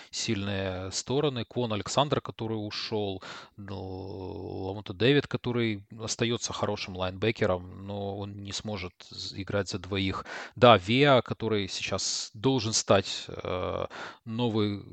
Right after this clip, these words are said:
разрушающей силой в, в D-line, но в целом вот мне, я не вижу чего. Да, очень классное с точки зрения фэнтези у них нападение.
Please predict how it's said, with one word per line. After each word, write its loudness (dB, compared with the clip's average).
разрушающей 0
силой 0
в, -18
в -8
D-line, 4
но -4
в -10
целом 8
вот -6
мне, -4
я 2
не -4
вижу -4
чего. -2
Да, 10
очень 0
классное 6
с -6
точки -8
зрения -2
фэнтези -2
у -8
них -12
нападение. -6